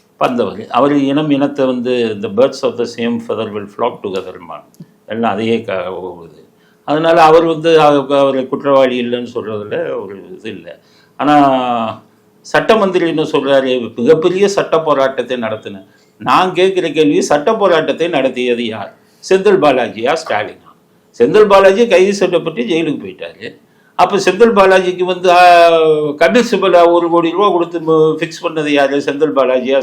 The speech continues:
ஸ்டாலினா? என் ஆர் இளங்கோ தி மு கவுடைய வழக்கறிஞர் பிரிவுல இருக்கிறவரு.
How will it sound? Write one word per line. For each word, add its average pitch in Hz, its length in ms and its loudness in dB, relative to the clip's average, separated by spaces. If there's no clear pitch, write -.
ஸ்டாலினா? 110 400 -6
என் 135 220 2
ஆர் 185 180 4
இளங்கோ 160 340 4
தி 175 220 0
மு 190 60 -4
கவுடைய 160 680 2
வழக்கறிஞர் 151 560 0
பிரிவுல 131 480 -4
இருக்கிறவரு. 123 760 -10